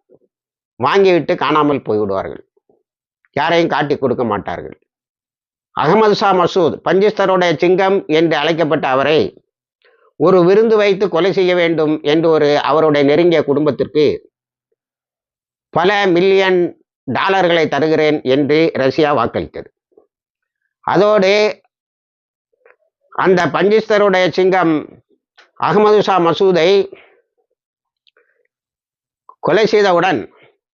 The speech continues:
"நாங்கள் உங்களுடைய, உங்களை அமெரி-, ரஷ்யாவினுடைய குடிமக்களாக ஆக்கி விடுவோம், நீங்கள் அங்கே வந்து விடலாம், உங்களுக்கு எந்த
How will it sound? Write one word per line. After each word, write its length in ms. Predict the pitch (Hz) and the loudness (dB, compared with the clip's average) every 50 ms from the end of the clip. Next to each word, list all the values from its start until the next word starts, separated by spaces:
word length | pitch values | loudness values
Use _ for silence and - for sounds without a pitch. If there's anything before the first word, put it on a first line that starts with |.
| _ _ _ _ _ _ _ _ _ _ - 113 | _ _ _ _ _ _ _ _ _ _ -8 -4
"நாங்கள் 440 | 135 165 190 190 185 180 170 170 160 156 147 - - - - _ _ _ _ _ _ _ _ _ _ _ _ _ _ _ _ - | -2 0 0 2 0 0 0 0 -2 -2 -4 -8 -12 -20 -20 _ _ _ _ _ _ _ _ _ _ _ _ _ _ _ _ 0
உங்களுடைய, 580 | 139 170 202 196 214 208 196 190 170 165 165 165 156 | 2 2 4 4 4 4 2 2 2 0 0 0 2
உங்களை 380 | 160 185 185 196 180 175 196 220 220 - - - | 2 2 2 0 0 0 0 0 0 0 -2 -4
அமெரி-, 420 | 147 175 196 214 208 202 175 - - - - | -2 0 0 0 0 0 -2 -4 -6 -8 -6
ரஷ்யாவினுடைய 760 | 139 156 160 - 233 220 214 202 196 180 175 170 160 165 170 180 196 196 180 - - - | -4 -4 -2 -2 -2 0 0 0 0 0 0 0 0 0 0 -2 -2 -2 -4 -6 -6 -6
குடிமக்களாக 640 | 175 175 190 190 185 156 - 160 151 151 151 156 170 151 | -2 -2 0 0 0 -2 -2 -4 -4 -4 -4 -4 -2 -2
ஆக்கி 220 | 147 143 - 151 | -2 -2 -2 0
விடுவோம், 340 | 143 139 135 131 139 139 - | 0 0 2 0 0 0 -2
நீங்கள் 320 | - 139 139 139 139 135 120 | -2 -2 -2 0 0 -2 -2
அங்கே 200 | 123 147 147 151 143 | -2 0 0 2 2
வந்து 220 | 131 135 127 131 | 0 0 0 0
விடலாம், 380 | 127 120 117 117 113 110 110 - - | 0 0 0 0 0 -2 -2 -4 -4
உங்களுக்கு 420 | 117 117 123 123 123 113 117 113 | -4 -2 -2 -2 -2 -2 0 0
எந்த 200 | 110 113 117 117 | 0 2 0 0